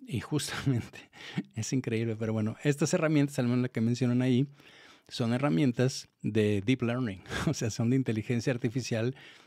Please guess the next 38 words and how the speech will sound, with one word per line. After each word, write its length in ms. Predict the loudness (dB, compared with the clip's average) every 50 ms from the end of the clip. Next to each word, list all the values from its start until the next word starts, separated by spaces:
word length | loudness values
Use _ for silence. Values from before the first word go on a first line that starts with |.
| _ _ _ _
que 160 | -6 -6 -4
nos 180 | -4 -4 -4 -2
dicen 380 | -2 -2 -2 -2 -4 -4 -4
cuánta 400 | -4 -4 -2 -2 -2 -2 -2 -4
energía 500 | -4 -4 -4 -6 -6 -6 -6 -4 -6 -6
consume 600 | -6 -6 -6 -4 -4 -4 -4 -4 -4 -4 -6 -6 -6
la 100 | -8 -8
inteligencia 540 | -8 -8 -10 -10 -10 -10 -10 -10 -10 -10
artificial 540 | -12 -10 -10 -10 -10 -10 -10 -10 -10 -10 -10
que 100 | -12 -12
están 220 | -12 -10 -10 -10 -8
evaluando. 440 | -8 -8 -6 -6 -4 -6 -6 -8 -8
Pero 160 | -10 -10 -8
bueno, 160 | -8 -10 -10 -12 _ _ _ -20 -20 -20 -20 -20 -20 -20 _ _
ofrecen 540 | -2 -2 2 4 4 4 4 4 4 6 6
una, 360 | 6 6 6 4 2 2 0 0
una 180 | 0 0 0
forma 360 | 0 0 -2 0 0 0 0 0
de 80 | -2
estimar 480 | -2 -4 -4 -4 -4 -4 -2 -2 -2 -2
esa, 420 | -4 -4 -4 -4 -6 -6 -6 -8 -10 -14 -20 -18 -12
esa 480 | -10 -10 -8 -6 -6 -6 -4 -4 -6 -8 -8 _
producción, 600 | -4 -2 -2 -2 -4 -6 -6 -6 -4 -4 -4 -4
pues, 360 | -6 -6 -8 -8 -8 -8 -8 -8
esa 280 | -6 -6 -6 -6 -6
emisión 500 | -4 -4 -4 -4 -2 -2 -2 0 0 -2
de 100 | -2 -4
gases 320 | -4 -6 -6 -6 -8 -8 -6
de 80 | -8
efecto 340 | -8 -8 -10 -12 -6 -4 -4
invernadero 500 | -4 -2 -4 -6 -8 -8 -8 -10 -10 -10
por 180 | -10 -10 -8 -8
las 180 | -8 -10 -12
actividades 540 | -14 -10 -6 -4 -4 -4 -4 -6 -6 -6 -6
de 80 | -6 -6
la 80 | -6
inteligencia 580 | -6 -8 -8 -10 -10 -10 -10 -10 -8 -6 -8 -8
artificial. 580 | -6 -6 -4 -4 -4 -4 -2 -2 -2 -2 -4